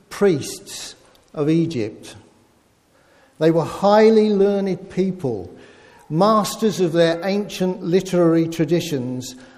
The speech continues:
and also the rituals of perceived power.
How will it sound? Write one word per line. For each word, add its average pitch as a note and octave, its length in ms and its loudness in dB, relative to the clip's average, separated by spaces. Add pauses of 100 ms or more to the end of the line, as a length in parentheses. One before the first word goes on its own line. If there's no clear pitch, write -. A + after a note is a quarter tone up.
(180)
and D3 180 -4
also E3 440 0
the C#3 140 -2
rituals C3+ 800 -4
of C3+ 180 -12
perceived D3 800 -6
power. B2 540 -6